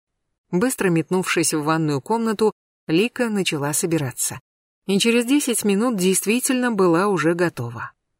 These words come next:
Она умела действовать чётко, а потому ничего не забыла и не перепутала. Вот только краситься не стала.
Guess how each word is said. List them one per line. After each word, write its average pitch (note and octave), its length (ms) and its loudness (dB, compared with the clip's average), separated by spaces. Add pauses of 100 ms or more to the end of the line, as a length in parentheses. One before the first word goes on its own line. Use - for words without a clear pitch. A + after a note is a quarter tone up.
(280)
Она G3+ 280 0
умела F#3+ 360 2
действовать F3+ 540 2
чётко, A#3 500 -2
а A#2+ 60 -2
потому D3 400 0
ничего G3+ 600 0
не A#3 160 -2
забыла G3+ 440 2
и G3+ 100 0
не F#3+ 140 2
перепутала. C#3+ 640 -2 (380)
Вот - 200 -6
только G#4+ 380 -2
краситься F#3 500 -4
не E3 140 0
стала. A#2+ 360 -6